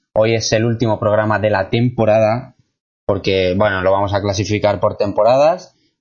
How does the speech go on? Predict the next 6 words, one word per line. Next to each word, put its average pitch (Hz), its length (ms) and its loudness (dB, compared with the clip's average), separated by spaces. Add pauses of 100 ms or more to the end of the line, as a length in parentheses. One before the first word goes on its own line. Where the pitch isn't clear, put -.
para 101 240 0
quedar 107 600 0
como 104 240 -2
unos 104 240 -4
auténticos 107 640 -2
profesionales, 101 720 -4